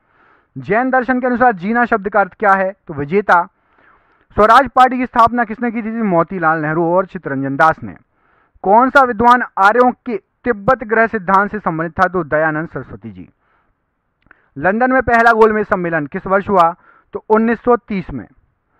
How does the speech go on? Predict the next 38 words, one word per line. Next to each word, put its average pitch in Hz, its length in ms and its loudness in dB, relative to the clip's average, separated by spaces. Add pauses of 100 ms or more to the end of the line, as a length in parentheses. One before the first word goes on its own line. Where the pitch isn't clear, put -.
(280)
चलो, 220 240 0 (160)
तो 220 60 -4 (360)
छह 214 140 0
सौ 247 100 4
question 240 340 2
हो 233 60 2
गए। 247 100 2
आपको 226 320 2
एक 214 60 0
question 202 320 0
दे 208 100 -2
रहा 202 120 4
हूं, 196 120 0 (480)
आपको 240 400 4
comment 247 380 0
करके 247 220 -2
बताना 226 400 2
है 220 80 0
कि 226 140 -10
भारत 190 480 0
पर - 240 -4 (400)
सबसे 220 400 2
पहले 202 400 -2
कौन 214 500 0
से 233 160 -2
विदेशी 156 500 -6
आए। 107 240 -10 (220)
मैं 143 80 -6
आपको 175 220 -2
दो 165 140 2
option 196 240 -4
दे 190 100 -2
रहा 185 100 2
हूं, 196 120 -2 (960)
सबसे 202 260 -2
पहले 254 200 0
अंग्रेज 214 480 0
आए 247 260 2